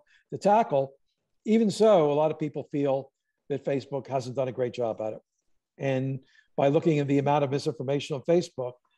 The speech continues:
um, it looks like they can do a better job.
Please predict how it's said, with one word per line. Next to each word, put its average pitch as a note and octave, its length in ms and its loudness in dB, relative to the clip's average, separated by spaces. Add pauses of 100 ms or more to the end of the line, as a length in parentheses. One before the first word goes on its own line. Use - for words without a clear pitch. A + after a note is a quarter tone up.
(240)
um, C3 800 0 (320)
it C#3 160 2
looks C#3 260 -2
like C#3 380 2
they D#3+ 120 2
can G#3 200 2
do C4 80 2
a D#3+ 60 2
better G#2+ 200 -2
job. G2 260 -12